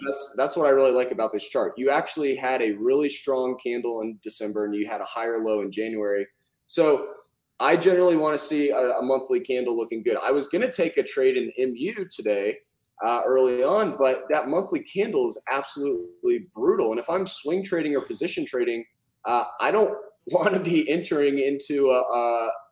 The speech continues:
a multi, possibly weak trade with this type of monthly candle setup. So, um,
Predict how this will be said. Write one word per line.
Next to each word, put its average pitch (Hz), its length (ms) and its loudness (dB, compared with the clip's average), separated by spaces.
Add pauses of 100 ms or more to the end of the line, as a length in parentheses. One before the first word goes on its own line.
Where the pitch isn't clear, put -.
a - 20 -4
multi, 127 680 2
possibly 123 580 -2
weak 123 240 -8
trade 143 340 0
with 113 180 -2
this 120 200 -2
type 117 240 -4
of 104 100 -4
monthly 107 340 -6
candle 117 340 -8
setup. 90 400 -10 (420)
So, 123 640 0 (320)
um, 113 540 -2